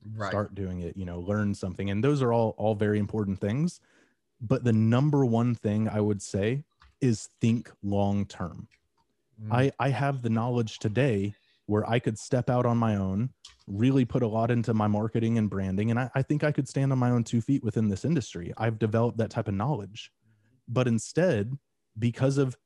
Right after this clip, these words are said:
Speaker 2: the emphasis I put on my education as I was doing my undergrad, and, you know, I'm doing my M B A now,
Speaker 1: Mm-hmm.
Speaker 2: because of the emphasis I've put on developing myself for the long term, instead of starting today and being on my own,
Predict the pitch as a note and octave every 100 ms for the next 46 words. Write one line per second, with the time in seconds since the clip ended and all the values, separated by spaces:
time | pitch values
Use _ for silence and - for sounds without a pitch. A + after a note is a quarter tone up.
0 | _ - A2+ A#2+ D3 D#3+ C3+ B2 A#2+ -
1 | C3 B2+ A#2 A2+ A#2 A2+ - B2+ - G2
2 | C3 - G#2 G#2 A2+ A2+ A#2 B2+ G#2 G2
3 | F2 F#2 G#2 G2 - G2+ G2+ G#2 G#2 G#2
4 | G#2+ G#2 G2+ G2+ A2 F#2 F2+ B2 _ A2
5 | G2+ F2 _ _ _ _ A#2+ A#2+ D#3+ F3
6 | D3 A#2+ B2 D3 B2+ A2 - A2+ A2 -
7 | C#3+ B2+ A2 F#2+ G2 A2 B2 A2 G2+ F#2+
8 | - G2+ F#2+ - A2 G2+ F#2+ G2 G#2+ A2+
9 | - F#2+ C3+ E3 _ _ _ _ _ C3
10 | A#2+ - - C#3 D3+ A#2 - A#2+ B2+ C3
11 | A#2+ - G2 A2+ A#2 F#2 G#2+ - _ _
12 | _ - A2+ G2+ A#2 C3 B2 A#2 G2+ F#2+
13 | D#3+ G#2 G2+